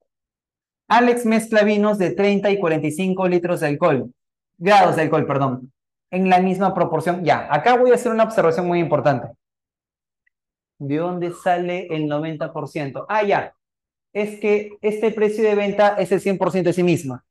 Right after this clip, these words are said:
Como él es el cien por ciento de sí mismo, y tú mandas el diez por ciento a restar cien menos diez, te queda el noventa por ciento del precio de venta. De esa manera. Ya, ahora acá. Voy a hacer unas cuantas observaciones.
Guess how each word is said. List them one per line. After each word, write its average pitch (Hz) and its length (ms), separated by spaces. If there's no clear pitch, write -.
Como 165 220
él 208 80
es 208 100
el 202 100
cien 208 160
por 196 140
ciento 190 200
de - 20
sí 190 100
mismo, 175 400
y 170 100
tú 180 140
mandas 185 460
el 170 180
diez 196 320
por 180 180
ciento 180 680
a 147 120
restar 170 560
cien 185 440
menos 160 300
diez, 175 280
te 175 120
queda 175 140
el 170 60
noventa 165 320
por 147 120
ciento 165 240
del 160 340
precio 147 280
de 135 100
venta. 127 340
De 143 140
esa 147 140
manera. 135 380
Ya, 135 200
ahora 147 460
acá. 143 460
Voy 185 300
a 190 60
hacer 190 200
unas 185 260
cuantas 175 300
observaciones. 143 880